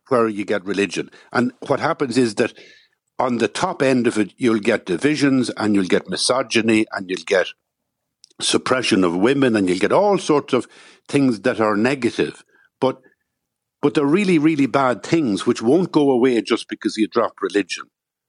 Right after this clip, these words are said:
And, and sometimes religion can be the way to begin with your own heart and your own self to transform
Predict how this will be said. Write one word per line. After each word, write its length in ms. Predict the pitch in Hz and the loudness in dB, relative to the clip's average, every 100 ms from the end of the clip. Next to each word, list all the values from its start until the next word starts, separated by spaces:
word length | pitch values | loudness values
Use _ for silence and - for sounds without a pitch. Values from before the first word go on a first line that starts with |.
| _ _ _ _ 117 | _ _ _ _ -4
And, 160 | 107 - | -4 -4
and 140 | 120 | -4
sometimes 640 | 113 165 160 139 135 113 - _ _ | -2 -2 -2 -2 -2 -4 -8 _ _
religion 540 | 117 120 156 139 139 | -2 2 0 0 -2
can 220 | - 117 110 | 0 -2 0
be 120 | 113 | 0
the 140 | 113 | 0
way 220 | 107 123 | 2 2
to 180 | 110 113 | 0 -2
begin 420 | 90 107 139 139 | -2 0 0 2
with 200 | 120 107 | 2 2
your 160 | 120 110 | 2 4
own 240 | 139 165 | 4 2
heart 460 | 107 104 80 71 - - | 0 -2 -2 -6 -10 -6
and 140 | 113 101 | 0 2
your 140 | 110 | 4
own 200 | 143 135 | 4 2
self 480 | - 104 80 - - _ _ _ _ _ - | -2 -4 -4 -8 -18 _ _ _ _ _ -4
to 160 | 123 | -2
transform 1000 | 117 123 113 - - 147 151 123 92 78 | 0 -2 -2 -2 -2 0 0 0 -4 -8